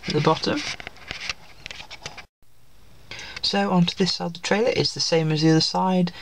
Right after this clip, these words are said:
The two-tone colour again, outlined in black.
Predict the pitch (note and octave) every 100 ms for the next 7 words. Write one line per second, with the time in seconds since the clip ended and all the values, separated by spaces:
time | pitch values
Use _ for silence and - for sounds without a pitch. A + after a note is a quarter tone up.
0 | - - - - E3+ E3 D#3 D3+ C#3+ E3
1 | D#3 D3+ D3 D#3+ E3 E3 - - - C3+
2 | - C3 C3 B2+ C3+ C#3+ E3+ E3+ E3+ -